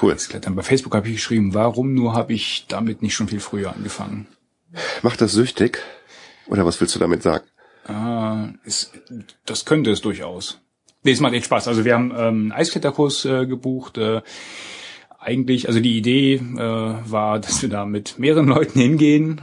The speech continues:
Speaker 2: Ähm, jeder hatte so diverse Vorstellungen im Kopf, äh, von <coughs> Touren, die er mal machen möchte und, äh, wo halt so ein Eiskletterkurs eine gute Vorbereitung wäre.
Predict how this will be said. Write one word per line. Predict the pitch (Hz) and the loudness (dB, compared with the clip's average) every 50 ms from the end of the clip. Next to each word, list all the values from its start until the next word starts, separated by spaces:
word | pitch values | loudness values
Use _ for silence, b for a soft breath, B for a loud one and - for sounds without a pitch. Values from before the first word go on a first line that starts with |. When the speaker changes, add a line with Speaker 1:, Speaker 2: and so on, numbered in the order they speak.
| 139 123 | -6 -4
Speaker 2:
Ähm, | 120 120 120 120 117 117 117 120 123 120 120 120 120 123 123 123 120 113 113 113 107 101 98 | -4 -2 -2 0 0 0 0 0 0 0 -2 -2 -2 -4 -6 -8 -10 -12 -12 -12 -14 -14 -14
jeder | - 113 117 117 123 135 135 127 | -12 -8 -2 0 2 2 2 2
hatte | 113 123 123 127 | 2 2 2 2
so | 110 107 113 113 113 | 2 2 0 0 0
diverse | 110 110 104 110 113 110 107 104 110 110 107 107 110 | 0 0 0 2 2 0 0 0 0 0 -2 -2 -4
Vorstellungen | - - 131 151 156 - - 143 139 139 139 | -4 -2 -2 -2 0 2 2 4 4 4 4
im | 127 131 | 2 0
Kopf, | 131 139 143 143 - - - - | 2 2 0 0 0 -6 -6 -2
äh, | 123 117 117 117 120 120 120 117 117 117 117 | 0 2 4 4 4 4 4 2 2 0 -2
von | 113 - - - 117 110 | -6 -8 -4 0 2 6
<coughs> | 110 104 - - - - 160 - | 6 4 4 2 0 0 2 4
Touren, | - 175 190 196 180 156 160 156 151 | 4 6 6 6 6 6 6 6 6
die | 143 135 143 139 | 4 4 4 4
er | 135 135 | 4 4
mal | 131 131 127 127 | 4 2 2 2
machen | 127 131 131 - 143 135 | 2 2 2 2 2 2
möchte | 127 131 131 131 - - 123 123 123 127 123 | 4 2 2 0 0 0 2 2 4 4 2
und, | 113 113 117 113 113 104 - | 2 2 2 2 2 2 0
äh, | 113 110 110 110 113 110 | 0 2 2 2 2 0
wo | 110 113 113 | -2 -2 0
halt | 107 107 107 | 0 0 0
so | 104 107 | 0 -4
ein | 101 | -4
Eiskletterkurs | 101 113 110 - - 110 - - - - 110 110 104 - | -4 -4 -4 -4 -4 -4 -4 -6 -8 -6 -6 -6 -4 -4
eine | 104 101 | -6 -6
gute | 101 104 101 | -6 -6 -6
Vorbereitung | - - 101 98 101 98 98 101 - 104 104 - | -4 -4 -2 -2 -2 -2 -2 -2 -2 -4 -4 -2
wäre. | 104 101 101 104 104 104 | -4 -4 -2 -2 -4 -6